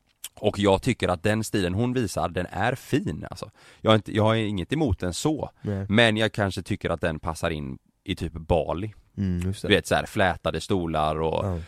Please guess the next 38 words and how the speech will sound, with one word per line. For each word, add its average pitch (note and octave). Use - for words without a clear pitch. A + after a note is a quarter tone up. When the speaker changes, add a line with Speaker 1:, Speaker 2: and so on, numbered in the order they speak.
Speaker 1:
råttor. -
Alltså, G2
jag, G#2+
jag G#2+
tycker G#2+
att, G2+
eh, C#2
hade G#2+
vi G2
liksom, F#2
om G2+
det G2
var G2
en F#2+
lägenhet E2+
eller F2
hus F2
vi E2+
skulle F#2
inreda E2
i E2
Spanien E2+
eller E2+
Bali, F2
så -
här, F2
där F2+
det F2+
är -
lite F2
varmare F2
klimat, F#2+
då G#2
Speaker 2:
Mm. G2
Speaker 1:
hade F#2
jag F2
varit E2
mer F2+